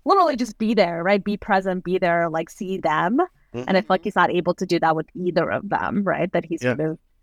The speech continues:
Speaker 1: is, like, so in his head about all these other things, and he's so in his head maybe about not, like, wh-, what's the right thing to do, that, like, in
Speaker 2: Mm-hmm.
Speaker 1: some ways he
Speaker 2: Mm-hmm.
Speaker 1: fails both of them, right? That it's,
Speaker 2: Yeah.
Speaker 1: like, literally he can't love because he's, like, thinking about,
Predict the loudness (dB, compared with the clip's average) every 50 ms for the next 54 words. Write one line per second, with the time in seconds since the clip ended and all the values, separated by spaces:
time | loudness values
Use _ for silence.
0 | _ 0 2 2 2 4 4 4 4 4 4 2 0 -2 -2 2 4 4 4 4
1 | 2 0 0 0 0 0 0 -2 -2 -4 -4 -4 -2 -2 -2 -2 -4 -6 -6 -6
2 | -8 -8 -8 -8 -4 0 0 2 2 2 -2 -4 -2 -2 -2 -2 0 -2 -4 -2
3 | 0 0 0 0 0 0 0 0 0 -2 -2 -6 -10 _ _ _ _ -2 2 4
4 | 6 6 4 4 0 -6 _ _ _ _ _ -6 -2 0 2 2 0 -2 -2 0
5 | 2 2 2 2 0 0 2 2 2 2 2 0 -2 -4 -4 -6 -10 -8 -4 -2
6 | 0 2 4 2 2 2 2 0 0 0 -2 -4 -2 -2 -2 0 -2 -2 -4 -6
7 | -6 -2 2 2 4 2 2 0 -6 -12 -14 -14 -8 -6 -6 -4 -2 0 0 2
8 | 2 2 0 -2 -4 _ _ _ _ _ _ _ _ 4 4 4 4 0 -2 -4
9 | -2 0 0 0 0 0 0 0 2 2 2 2 0 0 0 0 0 2 2 2
10 | 2 0 0 0 -4 -6 -8 -8 -8 -8 -8 -6 -4 -2 -2 -2 -2 -4 -8 -14
11 | _ _ _ _ _ _ -4 -4 -4 -4 -4 -4 -4 -4 -4 -4 -2